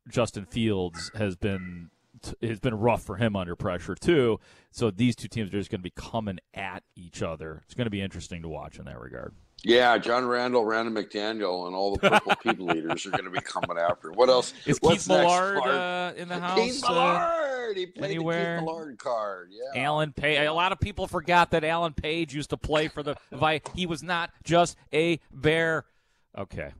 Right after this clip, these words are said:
Speaker 1: let's see what else we got here.
Speaker 2: <laughs> That's a
Speaker 1: Uh,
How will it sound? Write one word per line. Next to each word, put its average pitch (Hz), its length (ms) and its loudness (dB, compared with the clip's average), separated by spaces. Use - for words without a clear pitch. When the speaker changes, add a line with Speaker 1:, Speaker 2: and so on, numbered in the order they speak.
Speaker 1:
let's - 220 -12
see - 220 -14
what - 260 -2
else - 180 2
we - 60 -12
got - 240 4
here. - 200 -14
Speaker 2:
<laughs> 311 60 -4
That's 78 640 -10
a 98 60 -4
Speaker 1:
Uh, - 40 -16